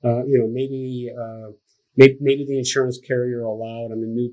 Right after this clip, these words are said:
patient a hundred and eighty dollars for the services you provided. You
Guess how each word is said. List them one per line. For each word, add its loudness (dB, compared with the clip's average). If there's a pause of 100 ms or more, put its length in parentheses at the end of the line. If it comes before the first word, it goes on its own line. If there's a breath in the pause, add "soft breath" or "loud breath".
patient -6
a -14
hundred -14
and -12
eighty -10
dollars -12 (380)
for 4
the -8
services -10
you -14
provided. -10
You -8